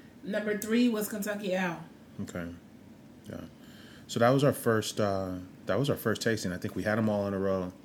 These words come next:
Speaker 2: and then we did it in reverse order.
Speaker 1: Yes.
Speaker 2: Yeah. And, uh, and that's when this Kentucky Owl kinda sh-, kinda showed out a little bit, 'cause
Speaker 1: It
Speaker 2: it
Speaker 1: showed its ass.
Speaker 2: it is, it is,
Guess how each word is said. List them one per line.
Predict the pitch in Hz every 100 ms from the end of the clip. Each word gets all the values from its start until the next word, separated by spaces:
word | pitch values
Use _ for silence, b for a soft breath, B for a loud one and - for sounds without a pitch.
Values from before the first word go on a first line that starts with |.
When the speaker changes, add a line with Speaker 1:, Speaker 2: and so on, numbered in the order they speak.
| B B B
Speaker 2:
and | 98 101
then | 98 92
we | 92
did | 92 90
it | 90
in |
reverse | 87 87 92 -
order. | 50 - - -
Speaker 1:
Yes. | 185 151 - 92
Speaker 2:
Yeah. | 87 90 - B B B B
And, | 101
uh, | 98 92 -
and | 98
that's | 120 - -
when | 131 104 95 92 95 -
this | 95
Kentucky | - 92 95 90 90
Owl | 90 85
kinda | 98 87 87 85
sh-, | - - - -
kinda | - 120 131
showed | - 117 110
out | 120
a |
little | 90 85
bit, | - 85 -
'cause | 104 98
Speaker 1:
It | 127
Speaker 2:
it |
Speaker 1:
showed | - 208 214 220
its | 185 220 208 -
ass. | 202 185 151
Speaker 2:
it | 113 117 110
is, | 107 101 95
it | 107
is, | 104 95